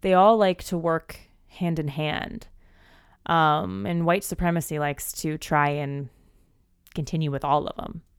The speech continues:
right? Um, so if we can do anything, if we can,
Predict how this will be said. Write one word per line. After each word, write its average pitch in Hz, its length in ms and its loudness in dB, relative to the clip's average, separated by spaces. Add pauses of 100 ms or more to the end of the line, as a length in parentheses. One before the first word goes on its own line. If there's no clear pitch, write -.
(120)
right? - 320 -4 (640)
Um, 165 440 2
so 185 140 4
if 180 100 2
we 226 80 4
can 240 140 4
do 233 200 -2
anything, 208 720 4 (1600)
if 170 160 0
we 202 200 4
can, 180 720 0